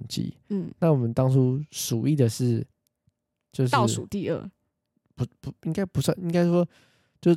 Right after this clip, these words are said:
Speaker 1: 以最好来讲，它是最好的下一级。
Speaker 2: 嗯。啊，对，最好的下一级。
Speaker 1: 对，然后我们想要选那个等级，然后业务就跟我说，可是你选这个的话，就是因为交-，因为现在交期比较慢，因为那时候是疫情期间。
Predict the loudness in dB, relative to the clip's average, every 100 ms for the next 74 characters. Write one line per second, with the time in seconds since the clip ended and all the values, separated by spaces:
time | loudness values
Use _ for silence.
0 | 2 -6 -2 0 2 0 -2 -4 -8 -4
1 | -2 0 -2 2 2 2 -4 -4 -2 0
2 | -2 -4 -2 2 2 2 0 0 -2 -4
3 | -6 -6 -6 -8 -12 -16 -20 -20 _ _
4 | _ 0 2 2 2 4 4 2 -4 -4
5 | -4 -2 -2 -2 -2 -2 -2 -6 -10 -12
6 | -14 -14 -6 -2 2 4 4 4 4 4
7 | 2 0 0 0 -2 _ _ _ _ _
8 | _ -6 -2 0 0 0 0 2 2 2
9 | 0 -2 -2 -2 -2 0 0 0 0 0
10 | 0 0 2 0 -2 -2 -2 -2 -4 -4
11 | -4 -4 -6 _ _ _ _ _ 0 6
12 | 6 6 4 2 -2 -2 -6 -8 -10 -10
13 | -12